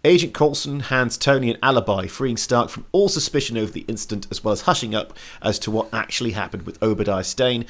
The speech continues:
before telling Potts that shield will be seeing them in the future.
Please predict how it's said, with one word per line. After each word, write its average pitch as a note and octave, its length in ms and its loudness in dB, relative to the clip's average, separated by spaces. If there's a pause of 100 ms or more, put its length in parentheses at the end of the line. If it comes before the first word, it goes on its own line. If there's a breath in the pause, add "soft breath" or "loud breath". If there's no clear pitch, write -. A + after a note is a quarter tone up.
(140 loud breath)
before A#2+ 260 0
telling C3 300 2
Potts - 300 0
that A2+ 220 0
shield F#3 540 4 (300 loud breath)
will A2+ 100 -2
be G#2+ 120 -4
seeing G3+ 380 -4
them F2+ 300 -6
in G2+ 140 -6
the F#2+ 80 -4
future. - 480 -8